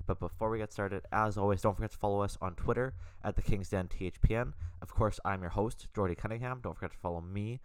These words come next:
on Twitter at Cunningham Jordy. Don't forget to follow the Hockey Podcast Network on Twitter and Instagram at Hockey Pod Net. Once again,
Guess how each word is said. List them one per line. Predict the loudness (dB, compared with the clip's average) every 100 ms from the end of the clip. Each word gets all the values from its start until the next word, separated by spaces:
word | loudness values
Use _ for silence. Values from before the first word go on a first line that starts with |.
| -4 -2
on | -2 -4
Twitter | -4 -4 -4
at | -6
Cunningham | -6 -8 -6 -6 -4
Jordy. | -2 -2 -4 -10 -4 8 8
Don't | 8
forget | 0 -4
to | -4
follow | -2 -2 -2 -4 -16 -20 -4
the | -2
Hockey | -2 6
Podcast | 8 8 8 -4 -4
Network | -4 -4 -6 -4
on | -2 -2 0
Twitter | 2 2 2
and | 0 0 0
Instagram | -4 -4 -4 2
at | 2 4
Hockey | 2 0 -4
Pod | 0 2 2
Net. | -2 -2
Once | -6 -4
again, | -2 0 -2 -2